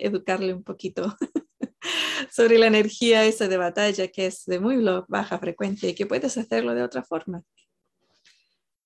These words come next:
Em, pero claro, entonces normal, yo siempre comienzo mis "por qué"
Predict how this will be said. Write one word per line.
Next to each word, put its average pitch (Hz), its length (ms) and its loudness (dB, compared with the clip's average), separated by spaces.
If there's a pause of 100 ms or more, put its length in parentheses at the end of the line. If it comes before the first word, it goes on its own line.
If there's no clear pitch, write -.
Em, 208 680 6 (540)
pero 240 220 6
claro, 302 260 6
entonces 294 600 0
normal, 233 800 0
yo 240 200 -4
siempre 285 400 -2
comienzo 254 520 2
mis 220 480 2
"por 214 240 -6
qué" 285 420 0